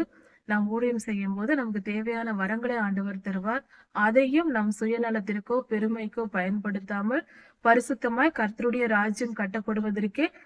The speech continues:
நாம் பயன்படுத்தி செய்ய வேண்டும். வரங்களை சரியாக பயன்படுத்தி, உண்மையோடு, நேர்மையோடு, சுயநலம் இல்லாமல், பெருமையை எதிர்பார்க்காமல், புகழை எதிர்பார்க்காமல் நாம் ஊழியம் செய்யும் போது, நம்முடைய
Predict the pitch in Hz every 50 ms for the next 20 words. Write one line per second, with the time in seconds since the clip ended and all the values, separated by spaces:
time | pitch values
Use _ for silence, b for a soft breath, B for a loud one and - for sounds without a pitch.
0 | B B B - 208 208 202 196 202 196 196 202 214 202 208 202 196 190 214 254
1 | 254 - - 202 190 196 196 190 185 180 175 170 - 180 175 _ _ _ _ _
2 | _ _ _ _ _ _ _ - 202 214 220 233 285 294 294 277 269 254 262 254
3 | - - - 202 190 208 214 220 214 208 220 233 208 - 196 190 202 208 196 190
4 | 208 190 202 190 190 233 247 294 - b b b b b b b b 226 233 240
5 | 240 247 240 226 226 214 214 214 202 247 254 226 208 202 208 220 220 226 220 208
6 | 208 202 202 202 233 262 - - 220 214 220 220 220 214 214 208 208 202 196 196
7 | 196 190 196 202 220 233 _ - 214 208 226 220 226 220 226 220 214 196 202 196
8 | 190 208 214 202 - 214 202 202 196 196 - 196 196 196 202 220 226 214 - -
9 | 208 214 220 226 220 220 208 190 185 196 202 190 - 202 190 185 185 - 196 185
10 | 185 190 220 254 - - B B B B B B B B - 220 220 220 214 202
11 | 202 214 226 240 240 233 220 208 - 202 196 190 190 190 190 190 196 208 262 320
12 | 311 240 208 196 196 190 190